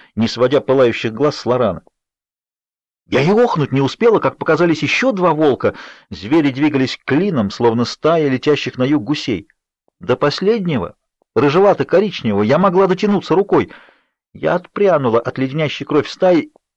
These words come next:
и уже потом поняла, что совершила, возможно, непростительную ошибку.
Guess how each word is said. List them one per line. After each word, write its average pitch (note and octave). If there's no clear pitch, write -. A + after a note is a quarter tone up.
и A#2+
уже C#3
потом F3
поняла, F3
что C#3+
совершила, C#3
возможно, C3
непростительную D#3+
ошибку. -